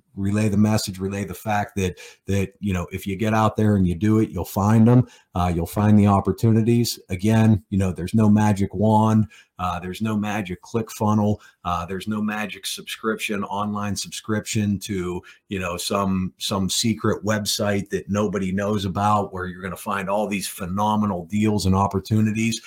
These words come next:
Um, are there click funnels that work? Yes, there's click funnels that work.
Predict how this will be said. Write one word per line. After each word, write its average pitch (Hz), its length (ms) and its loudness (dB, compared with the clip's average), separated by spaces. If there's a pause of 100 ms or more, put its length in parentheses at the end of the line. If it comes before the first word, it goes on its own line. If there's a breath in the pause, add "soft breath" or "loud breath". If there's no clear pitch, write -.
(260 loud breath)
Um, 92 360 -6 (280 soft breath)
are 101 180 -4
there 104 140 -4
click - 260 -4
funnels 101 380 4
that 98 180 -2
work? 98 320 2 (140)
Yes, 92 320 4
there's 90 180 0
click 104 240 0
funnels 92 380 -2
that 92 100 0
work. 85 320 -4